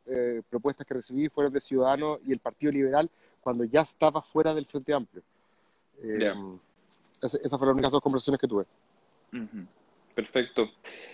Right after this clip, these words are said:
Speaker 2: El
Speaker 1: Así que, así, en todo caso, hay mucha, hay mucha gente de Evópoli que obviamente tiene... Eh, simpatía por, por, por nuestra propuesta, por el proyecto,
Speaker 2: Ujú.
Speaker 1: por el grupo que hemos armado, así que me encantaría que en la con-, que en la constituyente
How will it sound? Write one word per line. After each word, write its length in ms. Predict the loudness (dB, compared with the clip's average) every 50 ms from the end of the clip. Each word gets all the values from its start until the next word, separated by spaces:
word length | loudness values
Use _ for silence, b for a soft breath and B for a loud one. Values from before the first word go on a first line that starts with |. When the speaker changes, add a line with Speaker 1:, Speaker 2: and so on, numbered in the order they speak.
| B -4 _
Speaker 2:
El 720 | 4 6 6 6 6 6 6 6 6 6 4 4 2 -2
Speaker 1:
Así 240 | -4 -2 2 2 4
que, 200 | 6 6 4 4 2
así, 140 | -2 -4 -4 -2
en 80 | 2
todo 100 | 4 4
caso, 200 | 4 4 4 4
hay 80 | 2 2
mucha, 240 | 0 -2 -2 -2 -2
hay 80 | 0 -2
mucha 180 | -4 -4 -4
gente 180 | -4 -2 2 2
de 40 | 4
Evópoli 360 | 4 4 4 4 2 -2 0
que 300 | 0 2 2 2 2 0 -4 -4
obviamente 440 | -2 -2 -2 0 -2 -4 -6 -8 -10
tiene... 480 | -10 -12 -14 -14 -14 -14 -14 -14 -16 -18 _ _ _ _ _ _ _ _ _ _ _ _ _ _ _
Eh, 300 | -12 -10 -6 -4 -4 -6 -6
simpatía 840 | -6 -8 -8 -4 -4 -2 0 2 4 6 6 6 6 4 2 0 -2
por, 200 | _ -2 -2 -2 -4 _
por, 160 | _ -4 -4 -4
por 160 | _ -6 -4
nuestra 460 | -4 -6 -4 -2 -2 0 0 0 -2 -4 -6 _ _ _ _
propuesta, 560 | _ -4 0 2 0 0 0 -2 0 0 0 0
por 100 | -2 -4
el 60 | -6
proyecto, 580 | -4 -2 0 0 0 0 0 -2 -2 -2 -2 -2
Speaker 2:
Ujú. 60 | -4 -8 _ _ _ _ _ _ _
Speaker 1:
por 120 | -6 -2
el 60 | 0
grupo 220 | 0 2 2 2 2
que 60 | 2
hemos 120 | 0 0 -2
armado, 320 | 0 2 2 4 4 4
así 180 | 2 0 -4 -6
que 60 | -6 -8 -10 -10 -10 -10 -12 _ _ _ _ _ _ _ _ _ _ _ _ _ _ _ _ _ _ _ _ _ _ _ _ _ _ _ _ _ _ _ _ _ _ _ _ _ _ _ _ _ _ _ _ _ _ _ _ -12
me 120 | -12 -12
encantaría 640 | -6 -6 -6 -6 -4 -6 -4 -2 2 2 2 2
que 60 | 2 0
en 60 | 0
la 80 | 0
con-, 220 | -2 -2 -4 -6 -6
que 120 | -6 -4
en 60 | -4
la 100 | -2 -2
constituyente 720 | -4 -4 -6 -8 -8 -4 0 0 0 0 2 2 2 2